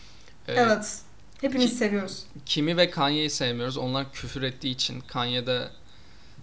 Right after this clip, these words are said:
Speaker 1: e, kötü insanlarla arkadaş olduğu için. <laughs> Gülsen, teşekkür ederim.
Speaker 2: Ben kötü insanlarla arkadaşım.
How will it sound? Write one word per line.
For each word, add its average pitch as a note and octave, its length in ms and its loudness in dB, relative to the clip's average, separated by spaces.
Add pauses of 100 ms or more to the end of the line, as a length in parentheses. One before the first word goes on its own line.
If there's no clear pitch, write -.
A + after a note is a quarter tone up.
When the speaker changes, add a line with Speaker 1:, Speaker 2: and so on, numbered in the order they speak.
(140)
Speaker 1:
e, A#2 220 -2 (920)
kötü C#3+ 280 -2
insanlarla A#2 800 -2
arkadaş A2+ 460 -4
olduğu G#2+ 240 -6
için. C3+ 260 -8 (220)
<laughs> - 1900 -6
Gülsen, A3+ 400 12
teşekkür G3+ 440 4
ederim. F#3 320 2 (1400)
Speaker 2:
Ben D#4+ 200 10
kötü D#4 220 2
insanlarla C#4+ 480 6
arkadaşım. A#3 520 2